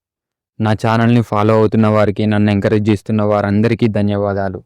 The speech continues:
నాకు ఒక విషయం హ్యాపీగా అనిపించింది. ఏమిటంటే, నా వీడియోస్ చూసి ఒకరు నన్ను కాంటాక్ట్ అయ్యారు. ఆ వీ-, ఆ వీడియోలో అతనికి ఒక నచ్చిన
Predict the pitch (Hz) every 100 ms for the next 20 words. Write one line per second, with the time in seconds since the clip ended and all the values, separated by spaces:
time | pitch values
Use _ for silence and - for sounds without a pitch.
0 | _ _ _ _ _ _ _ _ 127 104
1 | 120 107 110 107 131 127 110 110 - 117
2 | 117 110 101 110 101 101 95 95 _ _
3 | _ _ 101 113 113 117 104 104 104 -
4 | 117 110 110 110 120 131 120 - 110 -
5 | 110 113 107 104 104 104 110 113 110 104
6 | 101 95 95 113 _ _ _ _ _ _
7 | _ _ - 113 110 117 127 - 123 113
8 | 117 123 131 127 120 117 113 117 110 110
9 | 110 107 - _ _ 120 107 - 131